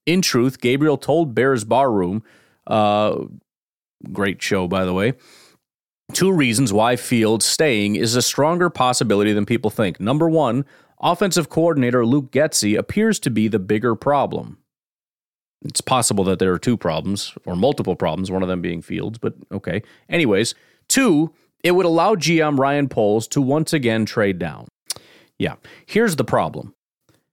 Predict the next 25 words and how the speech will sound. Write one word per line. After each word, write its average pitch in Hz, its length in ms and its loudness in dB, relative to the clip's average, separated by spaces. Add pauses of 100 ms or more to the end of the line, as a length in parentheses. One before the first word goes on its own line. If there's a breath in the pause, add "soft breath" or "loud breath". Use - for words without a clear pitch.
(320)
Trading 208 360 2
down 123 260 2
sounds 110 320 0
super 147 380 0
wonderful. 107 400 0
You 90 80 0
know 151 80 2
what 190 100 2
else 147 160 2
sounds 170 240 0
wonderful? 175 440 0 (260 loud breath)
Allowing 147 420 2
Ryan 139 300 0
Poles 135 280 0
to - 80 -6
pick 143 200 -6
the 110 80 -4
quarterback 120 440 0
that 101 120 -4
he 135 80 2
wants 113 300 0
to - 60 -12
pick. - 360 -12 (500)
Or 101 140 2
just 90 240 -2